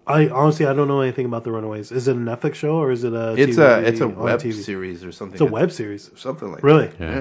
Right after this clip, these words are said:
Speaker 2: Yeah.
Speaker 1: Okay.
Speaker 3: it is.
Speaker 1: See, I know nothing about it.
Speaker 2: It's on.
Speaker 1: I,
Speaker 2: It's
Speaker 1: I
Speaker 2: gonna
Speaker 1: didn't
Speaker 2: be
Speaker 3: Yeah.
Speaker 2: on. Um, what's it called? Um,
Speaker 3: After discovering their
Speaker 2: Hulu
Speaker 3: parents.
Speaker 2: or something. What's that one called?
Speaker 3: Yeah.
Speaker 1: Oh, Hulu. Okay.
Speaker 2: Yeah.
Speaker 3: After discovering their parents are supervillains in disguise, a group of teenagers band together to run away from their homes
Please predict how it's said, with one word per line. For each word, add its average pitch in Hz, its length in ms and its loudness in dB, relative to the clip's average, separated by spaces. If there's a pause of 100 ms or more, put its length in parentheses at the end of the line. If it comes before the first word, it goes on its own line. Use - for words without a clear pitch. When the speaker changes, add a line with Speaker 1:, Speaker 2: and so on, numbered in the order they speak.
Speaker 2:
Yeah. 135 160 -4
Speaker 1:
Okay. 139 140 -4
Speaker 3:
it 104 80 -4
is. 80 100 -2
Speaker 1:
See, 131 100 0
I 127 140 -2
know 123 160 -4
nothing 117 300 -10
about 107 220 -14
it. 110 80 -16 (200)
Speaker 2:
It's 135 260 2
on. 160 160 10
Speaker 1:
I, 156 80 6
Speaker 2:
It's 143 180 2
Speaker 1:
I - 40 2
Speaker 2:
gonna 175 140 10
Speaker 1:
didn't - 80 4
Speaker 2:
be 165 80 6
Speaker 3:
Yeah. 156 180 8
Speaker 2:
on. 143 160 6
Um, 117 360 2 (160)
what's 139 200 -6
it - 100 -8
called? 98 320 -4 (100)
Um, 104 60 -12 (220)
Speaker 3:
After - 180 -8
discovering 87 580 -8
their 73 120 -8
Speaker 2:
Hulu 135 280 4
Speaker 3:
parents. 110 220 4
Speaker 2:
or 95 140 0
something. 95 400 -8
What's 107 140 -4
that 110 120 -2
one 123 120 -4
called? 143 200 0
Speaker 3:
Yeah. 165 140 6
Speaker 1:
Oh, 131 60 4
Hulu. 143 440 4
Okay. 107 240 -2
Speaker 2:
Yeah. 92 300 0 (680)
Speaker 3:
After 104 200 -8
discovering 104 540 -4
their 80 140 -4
parents 76 440 -10
are 78 40 -10
supervillains 78 720 -4
in 87 80 -10
disguise, 80 600 -8
a - 40 -8
group - 260 -4
of 120 120 -6
teenagers 87 480 -6
band 110 340 -4
together 78 480 -6
to 82 140 -6
run 82 200 -6
away 82 180 -4
from 87 180 -12
their 87 140 -4
homes 80 320 -8